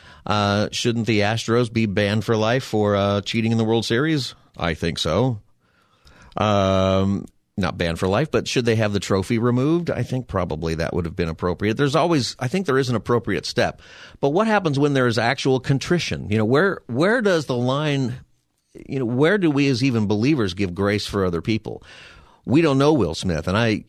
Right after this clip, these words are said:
I know he's a, he's obviously wealthy. He doesn't need the job. You know, hopefully he's doing something with his money that's smart, and he can protect his, he can give that to his family for generations if he's invested correctly. All of those things, but,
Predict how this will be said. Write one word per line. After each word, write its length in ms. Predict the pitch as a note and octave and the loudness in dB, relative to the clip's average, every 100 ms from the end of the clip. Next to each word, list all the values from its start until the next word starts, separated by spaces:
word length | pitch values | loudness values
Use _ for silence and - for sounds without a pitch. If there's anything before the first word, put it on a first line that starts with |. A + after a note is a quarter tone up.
| - | -4
I 140 | F#2 | -2
know 280 | A2 G3+ F2+ | 0 0 -2
he's 220 | F2 E2+ | -4 -4
a, 160 | F2 - - | -4 -4 -6
he's 180 | E2 F2+ | -4 -2
obviously 420 | F2+ F2 - F#2 | -2 -2 -2 0
wealthy. 460 | C3+ D3+ C#3+ C3 A2 | 0 0 0 0 0
He 100 | F2+ | -2
doesn't 220 | E2+ G2+ | -2 0
need 160 | D3 | 0
the 60 | B2+ | 0
job. 520 | A#2+ C3 A#2+ A2 A2 - | 0 2 2 0 -4 -6
You 80 | G2 | -4
know, 80 | |
hopefully 380 | F#2+ A#2 A#2+ A#2 | -4 -4 -2 0
he's 300 | G#2 A2 F#2 | 0 0 -2
doing 360 | - G2 A2 G#2 | -6 -2 0 0
something 480 | A2 G2+ G#2 F#2+ G2 | -2 -2 -2 -2 -2
with 180 | G2+ | -2
his 160 | G2 F2+ | -4 -2
money 280 | G2 F#2+ F#2 | 0 0 0
that's 200 | F#2 - | -2 -4
smart, 380 | - F#2+ F#2 E2 | -2 0 0 -2
and 260 | F2 E2 | -6 -8
he 140 | F#2 F#2+ | -8 -4
can 180 | G#2+ | -4
protect 460 | F#2+ - - A#2+ - | -4 -6 -4 -4 -2
his, 260 | B2+ A2+ - | -2 -2 -4
he 120 | C#3+ | -4
can 120 | C3 | -2
give 140 | G#2+ | 0
that 140 | G#2+ A2+ | 0 0
to 80 | A2+ | -2
his 120 | A#2 | -2
family 300 | A2+ A#2 C3 | -2 0 0
for 100 | G#2+ | -2
generations 640 | G2 C3 D#3+ G3 - E2+ | 0 0 2 0 -2 -4
if 120 | F2 | -4
he's 240 | F2 D#2+ - | -4 -8 -8
invested 580 | - E2 E2+ D#2+ E2 D#2+ | -8 -4 -4 -4 -10 -8
correctly. 580 | F2 E2 D#2+ E2+ C3+ - - - - - | -4 -4 -4 -4 -4 -8 -20 -20 -20 -4
All 260 | - C#3 F#3 | 2 4 4
of 100 | D#3 | 4
those 240 | C#3 B2 | 2 2
things, 340 | - C#3 G2 F2 | 0 0 0 -2
but, 260 | G2+ G2+ | -2 -2